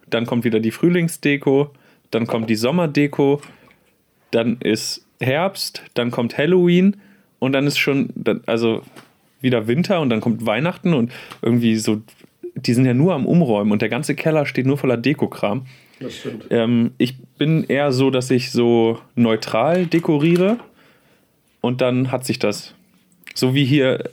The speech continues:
Speaker 1: hinter mir zum Beispiel, also man sieht's jetzt nicht, aber da steht ja auch nur, steht so eine
Speaker 2: Das ist
Speaker 1: Lavalampe.
Speaker 2: nicht dekoriert, das ist unordentlich.
Speaker 1: Hä, guck mal, das ist, das ist voll dekoriert. Warte mal, warte mal, ich muss
Speaker 2: Echt?
Speaker 1: hier mal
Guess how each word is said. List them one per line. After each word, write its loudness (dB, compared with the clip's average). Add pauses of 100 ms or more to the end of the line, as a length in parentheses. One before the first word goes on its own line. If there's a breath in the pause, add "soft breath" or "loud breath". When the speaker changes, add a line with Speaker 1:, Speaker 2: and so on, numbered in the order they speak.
Speaker 1:
hinter 0
mir 2
zum -2
Beispiel, 0
also 0
man 0
sieht's -2
jetzt -4
nicht, -4
aber -2 (360 loud breath)
da -2
steht -4
ja 2
auch -2
nur, 0 (200)
steht -2
so 0
eine 2
Speaker 2:
Das 2
ist 2
Speaker 1:
Lavalampe. 2
Speaker 2:
nicht 0
dekoriert, 0
das -2
ist -8
unordentlich. -6 (680 loud breath)
Speaker 1:
Hä, -10
guck -6
mal, 0
das 0
ist, -6
das -2
ist -12
voll 0
dekoriert. 0
Warte 2
mal, 0 (260)
warte -2
mal, -4
ich -12
muss 0
Speaker 2:
Echt? -2
Speaker 1:
hier 0
mal 0